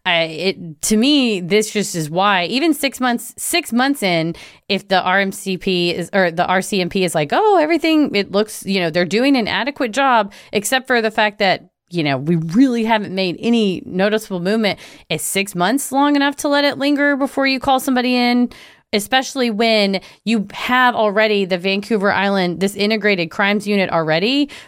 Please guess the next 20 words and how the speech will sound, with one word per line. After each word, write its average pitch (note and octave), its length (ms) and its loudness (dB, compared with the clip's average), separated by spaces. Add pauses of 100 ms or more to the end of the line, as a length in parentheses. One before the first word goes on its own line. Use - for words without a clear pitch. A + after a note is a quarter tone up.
where F#3+ 120 2
you F#3+ 140 0
have E3 420 -2
experts A#3+ 640 -2
in C#4 80 4
the C#4 80 2
field. C#4+ 320 2
Again, G#3 500 -2
you G3+ 180 0
may C#4 240 4
be G#3+ 380 -2 (480)
really, G#3+ 400 2
really B3+ 260 2
good B3 220 0
at A#3+ 80 0
your A3 140 -2
job A3 320 0
as G3+ 100 -2
a F#3+ 60 -2
detective G3+ 600 -2